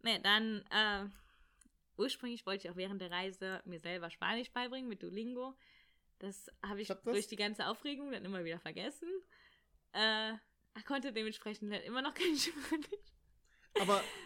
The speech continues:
Speaker 1: Hab dann mit Händen und Füßen kommuniziert. Das hat auch
Speaker 2: Ja.
Speaker 1: soweit relativ gut geklappt eigentlich. Ähm, und man lernt halt eh immer in Hostels sehr viele Leute kennen und irgendwer kann dann immer Spanisch oder man murkt sich dann halt mit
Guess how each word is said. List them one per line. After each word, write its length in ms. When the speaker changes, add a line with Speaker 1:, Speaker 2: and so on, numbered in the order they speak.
Speaker 1:
Hab 180
dann 120
mit 140
Händen 240
und 140
Füßen 300
kommuniziert. 600
Das 140
hat 120
auch 180
Speaker 2:
Ja. 200
Speaker 1:
soweit 560
relativ 420
gut 200
geklappt 460
eigentlich. 440
Ähm, 580
und 200
man 140
lernt 220
halt 180
eh 120
immer 340
in 140
Hostels 400
sehr 180
viele 540
Leute 320
kennen 400
und 120
irgendwer 240
kann 140
dann 140
immer 200
Spanisch 600
oder 360
man 180
murkt 240
sich 180
dann 180
halt 140
mit 220